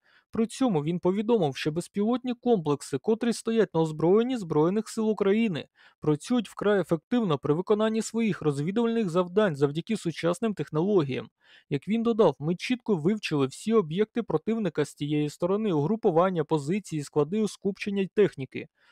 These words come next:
Чудова машина, яка при відповідних погодних умовах дає нам можливість спостерігати за діяльністю противника".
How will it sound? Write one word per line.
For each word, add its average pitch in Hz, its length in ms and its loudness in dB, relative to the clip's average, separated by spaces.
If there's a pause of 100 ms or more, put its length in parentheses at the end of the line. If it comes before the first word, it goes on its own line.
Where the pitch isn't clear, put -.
(140)
Чудова 208 360 0
машина, 226 460 0
яка 139 240 2
при 160 160 -2
відповідних 233 600 -2
погодних 208 520 0
умовах 185 440 2
дає 160 260 0
нам 233 140 -2
можливість 202 500 0
спостерігати 180 720 0
за 143 120 -4
діяльністю 175 600 0
противника". 156 600 -4